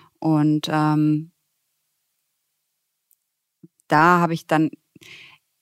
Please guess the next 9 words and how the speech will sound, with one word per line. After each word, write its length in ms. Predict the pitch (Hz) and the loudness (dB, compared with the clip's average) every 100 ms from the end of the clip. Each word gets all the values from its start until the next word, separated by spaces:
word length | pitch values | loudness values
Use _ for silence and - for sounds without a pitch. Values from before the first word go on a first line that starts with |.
| _ | _
er 300 | - 170 - | -2 0 0
ist 180 | 185 - | -2 -4
ja 200 | 175 - | -2 0
auch 160 | 151 - | 0 -4
kein 260 | 156 151 | -4 -4
Verkehrter, 720 | 151 143 - - - 110 - - - _ | -4 -10 -14 -16 -16 -14 -16 -20 -20 _
ne? 360 | 175 185 214 214 | -2 0 0 -2
So, 200 | 185 - 135 | -8 -8 -6
also 480 | 131 117 139 165 | -4 -4 -4 -2